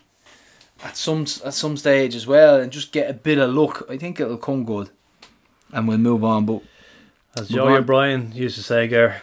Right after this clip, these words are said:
Speaker 1: Ah, listen.
Speaker 2: clean sheets win leagues.
Speaker 1: Yeah.
Speaker 2: And at the moment, we're not looking like keeping a clean sheet, so we're gonna need, we're gonna need two or three to win every match.
Speaker 1: I'm hearing Joey's not
Speaker 2: With
Speaker 1: happy.
Speaker 2: the chances we're coughing up.
Speaker 1: Yeah, I'm hearing he's not happy at Shels.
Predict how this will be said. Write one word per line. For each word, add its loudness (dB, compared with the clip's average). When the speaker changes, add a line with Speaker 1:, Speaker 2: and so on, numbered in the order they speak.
Speaker 1:
Ah, -6
listen. -2
Speaker 2:
clean -2
sheets -2
win -2
leagues. -4
Speaker 1:
Yeah. 0
Speaker 2:
And -4
at -6
the -6
moment, -4
we're -8
not -6
looking -6
like -4
keeping -6
a -6
clean -6
sheet, -6
so -4
we're 0
gonna 0
need, 0
we're -2
gonna 0
need 2
two 2
or 4
three 2
to -4
win -2
every -4
match. -6
Speaker 1:
I'm -10
hearing -2
Joey's 0
not -2
Speaker 2:
With 6
Speaker 1:
happy. 0
Speaker 2:
the -4
chances -2
we're -2
coughing -2
up. -12
Speaker 1:
Yeah, -12
I'm -10
hearing -6
he's -4
not -6
happy -6
at -6
Shels. -8